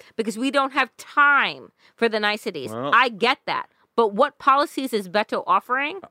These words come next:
Speaker 2: I'll give, I'll tell you one thing. I appreciate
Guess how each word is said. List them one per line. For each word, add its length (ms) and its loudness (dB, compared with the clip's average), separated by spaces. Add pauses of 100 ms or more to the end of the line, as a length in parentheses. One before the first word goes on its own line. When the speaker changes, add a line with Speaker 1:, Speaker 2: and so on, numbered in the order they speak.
(100)
Speaker 2:
I'll 220 2
give, 320 -2
I'll 120 6
tell 140 -2
you 160 0
one 260 4
thing. 380 -4 (160)
I 260 2
appreciate 960 -4